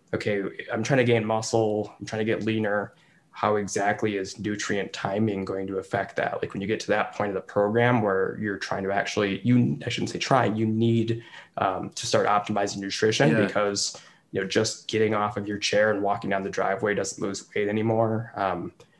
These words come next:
Speaker 1: just working out three times a week doesn't reduce your body fat anymore. Like, getting to that point where you are absolutely needing to optimize things. And then you start looking at what's getting results from people. And unfortunately, like, when you have so many different people trying to sell so many different things,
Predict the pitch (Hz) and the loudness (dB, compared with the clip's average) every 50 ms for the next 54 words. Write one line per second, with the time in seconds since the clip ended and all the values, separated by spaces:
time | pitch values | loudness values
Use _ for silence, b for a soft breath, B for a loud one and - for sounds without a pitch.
0 | b b b b _ _ - - 104 101 95 - - - - - - - - 104 | b b b b _ _ -2 0 2 2 2 0 -4 -8 -12 -18 -16 -6 -2 -2
1 | 110 110 - 104 - 110 127 - - - - 113 113 120 117 113 113 113 113 120 | -2 -2 -2 -2 0 2 2 2 2 2 0 2 4 4 4 4 6 4 4 4
2 | 120 120 113 113 - - 104 104 104 101 98 98 101 98 104 101 95 - 107 92 | 6 4 4 2 0 0 0 0 0 -4 -6 -6 -6 -4 -4 -4 -4 -4 -4 -4
3 | 92 92 95 101 107 107 - 113 113 113 113 117 113 117 117 113 113 113 113 117 | -4 -4 -4 -4 -2 0 2 2 2 4 4 4 4 4 4 4 4 2 0 -2
4 | - 127 - - - 110 110 110 107 104 - 104 101 101 98 - - - - 104 | -6 -10 -10 -6 -2 -2 0 0 0 -2 -2 -2 0 0 0 0 -4 -6 -6 -4
5 | 104 101 95 98 98 98 98 98 98 - 101 98 107 107 - 98 95 - - - | -2 -2 -2 -4 -4 -4 -4 -4 -4 -2 -2 -2 -2 0 0 0 0 0 -2 -4
6 | 85 92 101 95 95 98 98 104 104 98 - - - 98 95 98 - - - - | -4 -4 -4 -4 -4 -4 -2 -2 -2 -4 -4 -4 -2 -2 0 -2 -2 -2 -2 0
7 | 101 101 - - - - - - - 92 90 87 87 101 92 95 95 98 95 - | 0 0 0 -2 -4 -8 -6 -4 -2 -2 -2 -4 -4 -2 -4 -2 -4 -6 -8 -10
8 | B B B B B B B B B _ _ - - - 110 104 - - 120 - | B B B B B B B B B _ _ -16 -8 -4 -2 -2 4 4 4 4
9 | - 127 123 120 123 117 113 113 113 - 110 113 113 113 - - 110 110 107 107 | 6 4 4 4 6 4 4 4 4 2 2 0 0 0 2 0 0 0 0 -2
10 | 104 - 101 98 95 - - 113 117 123 120 117 127 127 123 120 120 - 110 110 | -2 -2 -2 -2 -2 -2 -2 -2 0 0 2 4 6 6 6 4 2 -2 -2 -2
11 | 107 101 101 101 95 98 - 107 101 101 - - 98 98 98 101 101 95 - - | 0 0 0 -2 -2 -2 -2 -2 -2 -2 -2 -4 -2 -2 -2 -2 -4 -4 -6 -12
12 | - - 101 95 90 98 104 104 101 95 - - - - 101 98 104 101 - 104 | -8 -6 -6 -4 -2 -2 0 0 0 0 -2 -4 0 0 0 2 0 -2 -2 -2
13 | - - - - - 110 113 104 95 95 - 101 101 101 92 - - - - 95 | -4 -4 -6 -4 -4 -4 -4 -4 -6 -6 -6 -4 -4 -4 -4 -4 -2 -2 0 2
14 | 101 101 - - 95 98 98 95 98 95 - - - - 117 120 117 110 107 107 | 2 0 0 -2 -2 -4 -2 -2 -4 -4 -4 -6 0 2 4 4 4 4 2 -2
15 | - - B | -6 -10 B